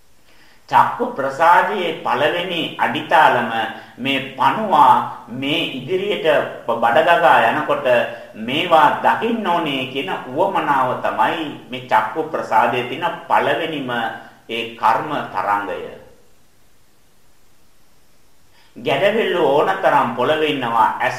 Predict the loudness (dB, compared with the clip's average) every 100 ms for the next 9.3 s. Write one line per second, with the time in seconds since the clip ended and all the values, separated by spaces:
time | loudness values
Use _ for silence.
0 | -8 -6 -4 -4 -6 -12 -20 -20 -20 _
1 | -20 _ _ _ _ _ _ _ -20 -20
2 | _ -20 -20 -8 -4 0 0 2 0 -2
3 | -4 -4 -4 -6 -4 -6 -2 2 2 0
4 | -2 0 0 -2 -2 2 4 4 2 -6
5 | -8 -6 -2 -2 0 0 4 4 4 4
6 | 6 6 4 2 -4 2 2 2 -4 -14
7 | -14 -10 -6 -2 0 2 0 0 0 0
8 | 0 0 -2 -2 -4 -6 -8 -4 2 2
9 | 2 -2